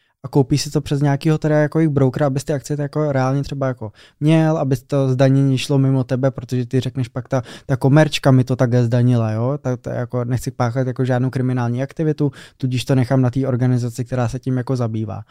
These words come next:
Ty, když to koupíš přes toho brokera nebo přes nějakou, no, přes nějaký eToro nebo nějaký X T B,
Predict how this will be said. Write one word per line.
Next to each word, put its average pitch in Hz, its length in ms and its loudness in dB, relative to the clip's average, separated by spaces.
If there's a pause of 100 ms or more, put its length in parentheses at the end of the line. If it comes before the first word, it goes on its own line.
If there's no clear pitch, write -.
(300)
Ty, 139 120 2
když 139 140 0
to 165 100 0
koupíš 147 260 0
přes - 160 -8
toho 160 160 2
brokera 131 580 2
nebo 135 240 2
přes 120 200 -4
nějakou, 127 680 2
no, 127 280 -2
přes 123 180 -6
nějaký 131 500 -2
eToro 139 320 2
nebo 127 260 0
nějaký 123 260 -4
X - 180 -10
T 139 140 0
B, 120 200 -2